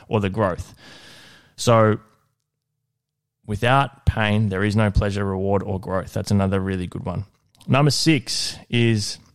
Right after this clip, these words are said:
the ability to be present is something extremely powerful.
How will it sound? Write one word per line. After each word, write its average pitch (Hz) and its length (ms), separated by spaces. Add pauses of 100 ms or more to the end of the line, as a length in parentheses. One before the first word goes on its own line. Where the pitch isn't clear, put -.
(600)
the 120 100
ability 147 420
to - 100
be 123 100
present 117 400
is 101 120
something 117 300
extremely 120 480
powerful. 101 600